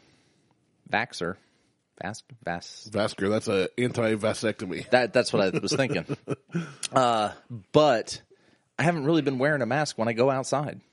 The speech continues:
Speaker 1: ever, the whole time. Like, you're telling me I can start doing this, and I've been kinda doing it already.
Speaker 2: I got in trouble with the lottery tickets when I went to shortstop there in Circleville.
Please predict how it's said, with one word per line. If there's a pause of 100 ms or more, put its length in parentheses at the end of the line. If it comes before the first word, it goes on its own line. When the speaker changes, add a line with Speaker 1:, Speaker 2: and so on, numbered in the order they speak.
(280)
Speaker 1:
ever, (220)
the
whole
time. (560)
Like,
you're
telling
me
I
can
start
doing
this,
and
I've
been (1040)
kinda (400)
doing
it
already.
Speaker 2:
I
got
in
trouble
with
the
lottery
tickets (160)
when
I
went
to
shortstop
there
in
Circleville.